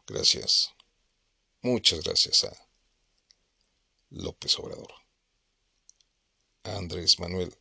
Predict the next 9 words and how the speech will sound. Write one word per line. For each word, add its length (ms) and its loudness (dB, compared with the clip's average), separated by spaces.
López 340 -4
Obrador, 300 -10
que 360 -4
pasará 460 2
a 60 -8
la 60 -4
historia 380 2
por 140 0
eso. 180 -2